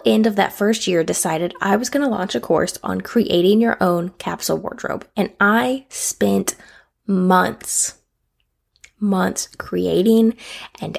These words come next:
outlining and filming all of this parts of this course. It was massive. And here's the thing. I don't think there's a right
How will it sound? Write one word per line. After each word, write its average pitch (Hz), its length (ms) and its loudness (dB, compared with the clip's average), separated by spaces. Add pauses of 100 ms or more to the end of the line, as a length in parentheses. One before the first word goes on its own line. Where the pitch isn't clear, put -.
(140)
outlining 196 840 0 (340)
and 170 180 -2
filming 208 840 4 (1500)
all 196 220 4
of 185 120 -2
this 175 240 -4
parts - 680 -6
of 190 120 -4
this 165 140 0
course. - 320 0
It - 100 0
was 190 160 -2
massive. - 920 0 (840)
And 330 560 2 (300)
here's 330 360 0
the 330 100 2
thing. 339 420 0 (640)
I 262 120 2
don't 381 220 2
think 359 240 2
there's 247 240 2
a 247 80 2
right 202 420 0